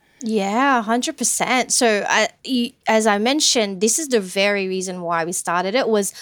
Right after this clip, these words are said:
us feeling alone, us feeling misunderstood and rejected and all. And then God's like, "Well, why don't you just, you know, start one and see who shows up," you know? And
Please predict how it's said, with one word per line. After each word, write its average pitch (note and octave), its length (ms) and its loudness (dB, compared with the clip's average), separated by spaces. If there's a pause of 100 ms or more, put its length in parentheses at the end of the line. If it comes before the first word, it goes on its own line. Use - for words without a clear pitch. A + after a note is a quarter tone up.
(180)
us G#3 220 0
feeling G#3 300 -4
alone, B3+ 720 0 (380)
us G#3+ 160 -2
feeling F3+ 180 -6
misunderstood F#3 800 -4
and A#3 100 0
rejected G#3 480 -4
and G3 120 -8
all. G3 280 -6 (360)
And F3+ 160 -6
then E3 160 -8
God's F#3 240 -2
like, F3+ 320 -2
"Well, F3 180 -8
why F3+ 180 -2
don't G3+ 140 -4
you A3+ 100 -2
just, - 320 -4
you A3+ 120 2
know, F#3+ 220 0
start A3+ 420 0
one A#3+ 360 2 (100)
and F#3 140 -4
see G3 200 -4
who G#3 160 -2
shows F4 360 -2
up," E4 380 0
you C4 140 -2
know? A3+ 280 2 (540)
And A3+ 460 2